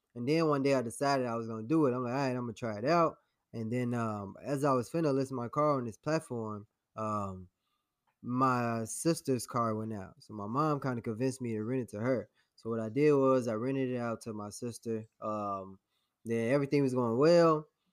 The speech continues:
And then she decided to get a D U I and crash my shit. So, uh, that's how that turned out. And then, um, at the time, you know, I was searching for my crib. Um, so I'm like, "Damn, I had to use some of my down payment money or some of my emergency fund or,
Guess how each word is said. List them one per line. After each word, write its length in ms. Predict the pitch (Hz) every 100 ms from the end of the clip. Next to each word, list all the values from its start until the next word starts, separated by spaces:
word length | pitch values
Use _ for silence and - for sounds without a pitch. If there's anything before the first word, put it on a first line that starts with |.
| _ 117
And 140 | 113
then 260 | 127 123 120
she 200 | 117 120
decided 380 | 113 123 113 107
to 80 | 110
get 100 | 104
a 60 |
D 140 | 104 110
U 180 | 107 107
I 160 | 101
and 100 | 98
crash 360 | - 104 104 -
my 120 | 76
shit. 280 | - 87 80
So, 340 | 117 107 - _ _ _ _
uh, 360 | 127 131 127 120
that's 220 | 147 175
how 120 | 151
that 220 | 151 156 165
turned 260 | 165 151
out. 400 | 165 165 156 -
And 140 | 147 135
then, 220 | 139 135
um, 580 | 135 131 127 123 120 113 _ -
at 100 | 123
the 80 | 127
time, 460 | 156 170 170 143
you 80 | 135
know, 100 | 139
I 140 | 131 156
was 120 | 143
searching 280 | 147 127 120
for 100 | 120
my 160 | 104
crib. 420 | - 185 220 151 110 _
Um, 520 | 123 117 113 107 98 _ _ _
so 120 | -
I'm 100 | 135
like, 200 | 123 101
"Damn, 300 | 131 151 117
I 80 | 120
had 120 | 127
to 60 | 120
use 180 | 117 120
some 120 | 117
of 60 |
my 140 | 113 101
down 280 | 113 147 135
payment 300 | 123 117 117
money 260 | 117 113
or 60 | 107
some 220 | - 117
of 80 | 113
my 140 | 107
emergency 440 | 107 143 147 120 110
fund 360 | 117 110
or, 60 | 107